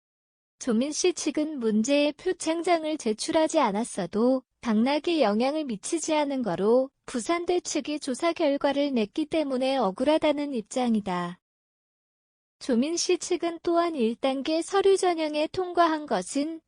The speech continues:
공인 영어 성적이 우수했기 때문이라고 주장하고 있다. 법원 판결이 허위 서류 제출을 인용하였기 때문에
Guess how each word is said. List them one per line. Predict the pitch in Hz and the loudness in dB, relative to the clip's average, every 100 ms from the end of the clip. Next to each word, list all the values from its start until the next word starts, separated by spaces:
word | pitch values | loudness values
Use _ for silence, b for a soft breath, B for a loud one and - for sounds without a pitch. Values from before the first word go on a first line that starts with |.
| _ | _
공인 | - 233 247 311 311 | -2 0 0 -2 -2
영어 | 226 208 294 | 0 2 2
성적이 | 349 349 339 311 269 311 302 | 2 -2 0 -2 0 -2 0
우수했기 | 202 - 320 311 - 330 | -2 -2 -2 -2 -2 -6
때문이라고 | - 330 330 311 277 226 202 247 262 | -2 -2 -2 -4 -4 -2 0 0 -2
주장하고 | 254 226 285 320 302 302 | -4 -2 0 0 -2 -2
있다. | 247 _ - 175 180 190 _ _ _ _ _ _ | -4 _ -4 -2 -2 -6 _ _ _ _ _ _
법원 | - 208 269 302 320 | 0 4 4 2 0
판결이 | 349 349 339 320 320 339 | -8 0 2 2 2 0
허위 | 392 392 392 | 2 4 4
서류 | 370 339 392 370 | 2 2 4 2
제출을 | 311 - 294 254 277 269 | 0 -2 -2 0 0 0
인용하였기 | 208 226 320 349 311 311 294 269 | 0 2 0 0 0 0 -4 -2
때문에 | 294 285 262 214 196 202 175 | 0 0 0 0 0 -2 -4